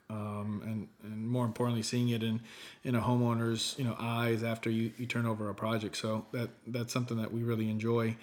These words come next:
Um, so basically ten years later, you know, we're, we're, we ended up moving, well, not ten years later, but a couple years after living in New Orleans, we ended up moving here to Houston. And, you know, we've been in business, uh, here in Houston for,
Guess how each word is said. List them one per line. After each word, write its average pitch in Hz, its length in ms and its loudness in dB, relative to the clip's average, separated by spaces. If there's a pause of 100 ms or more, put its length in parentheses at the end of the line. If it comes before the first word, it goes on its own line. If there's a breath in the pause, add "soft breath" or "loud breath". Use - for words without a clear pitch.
(640 loud breath)
Um, 113 640 2 (320)
so 139 640 6 (420)
basically 190 400 10
ten 175 240 8
years 170 220 8
later, 147 260 8
you 151 80 8
know, 139 120 6
we're, 127 300 6
we're, 131 320 2
we 127 140 4
ended 135 240 4
up 120 80 6
moving, 135 400 6
well, 127 140 2
not 131 180 4
ten 123 180 4
years 110 160 0
later, 110 220 2
but 110 280 0
a 120 60 -4
couple 143 280 4
years 139 180 10
after 123 340 6
living 123 280 6
in 117 80 6
New 117 160 4
Orleans, 139 340 6
we 120 100 4
ended 127 200 6
up - 80 2
moving 123 320 4
here 123 240 4
to 113 60 0
Houston. 135 680 4 (420 loud breath)
And, 113 500 2
you 123 120 -2
know, 117 60 0
we've 113 120 -2
been 123 140 4
in 117 80 4
business, 120 1000 2
uh, 120 160 0
here 156 360 6
in 127 80 4
Houston 123 340 2
for, 113 460 0